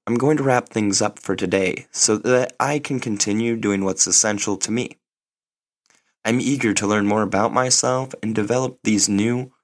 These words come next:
or unused skills. I hope that I get more opportunities to show my gratitude and appreciation to those I love. And I need to remain patient as I progress,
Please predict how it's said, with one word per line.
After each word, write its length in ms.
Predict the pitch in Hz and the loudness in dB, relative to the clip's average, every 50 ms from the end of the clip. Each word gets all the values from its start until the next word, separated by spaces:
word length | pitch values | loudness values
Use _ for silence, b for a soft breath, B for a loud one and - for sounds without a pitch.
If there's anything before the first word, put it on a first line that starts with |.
| _ _ _ _ | _ _ _ _
or 220 | _ 143 160 160 156 | _ -4 -2 0 0
unused 460 | 135 104 101 101 95 92 92 90 - | 0 0 0 0 0 0 0 2 2
skills. 600 | - - - 107 104 92 - - - - - - _ _ _ _ _ _ _ _ _ _ _ _ _ _ _ _ _ _ _ _ _ _ _ _ _ _ _ - | 2 2 2 0 0 0 -2 -2 -2 -2 -2 -2 _ _ _ _ _ _ _ _ _ _ _ _ _ _ _ _ _ _ _ _ _ _ _ _ _ _ _ -4
I 60 | 139 | -2
hope 240 | 151 160 156 156 - | 0 0 -2 -2 -2
that 100 | 165 170 | 0 2
I 80 | 165 | 2
get 140 | 156 156 147 | 2 2 0
more 180 | 139 135 127 113 | 2 2 2 2
opportunities 840 | 107 104 - 95 82 - 107 117 120 113 98 101 98 95 95 90 - | 2 0 -2 -2 0 2 2 2 2 2 2 2 2 2 2 0 0
to 120 | - - | 0 0
show 500 | - - - 113 117 123 127 131 135 135 - | -2 0 2 4 4 4 2 0 -2 -6 -6
my 160 | - 101 98 | -4 -4 -4
gratitude 800 | 95 98 104 98 104 113 113 113 - 120 120 120 123 123 127 - _ _ _ _ _ _ | -2 0 0 2 2 0 0 0 0 2 4 2 2 0 -2 -6 _ _ _ _ _ _
and 200 | 117 139 151 139 | -2 0 0 0
appreciation 960 | 120 - - 107 101 98 - - 98 98 104 117 123 123 - 98 92 90 82 | -2 0 0 2 2 2 0 0 2 4 4 4 4 2 0 -2 -4 -6 -8
to 120 | - - 98 | -8 -8 0
those 300 | 95 104 113 110 101 - | 2 4 4 4 4 2
I 80 | 92 | 0
love. 440 | 87 90 98 104 92 - - - - _ _ _ _ _ _ _ _ _ _ _ _ _ _ _ _ _ _ _ B B B _ _ _ _ | 0 0 2 0 0 -2 -4 -10 -16 _ _ _ _ _ _ _ _ _ _ _ _ _ _ _ _ _ _ _ B B B _ _ _ _
And 120 | - 131 147 | -6 -4 0
I 60 | 151 | 0
need 180 | 156 160 151 | 0 0 0
to 60 | - 147 | 0 0
remain 340 | 160 156 156 156 151 139 | 0 2 2 2 2 0
patient 500 | 120 131 143 151 147 - - 110 98 - | 0 0 0 2 2 2 0 -2 -4 -4
as 160 | - 92 90 95 | -2 -2 0 0
I 120 | 92 90 | -2 -2
progress, 680 | - - 85 - 90 87 85 - - - - - - | -4 -6 -6 -4 -4 -2 -2 -2 0 0 0 0 -2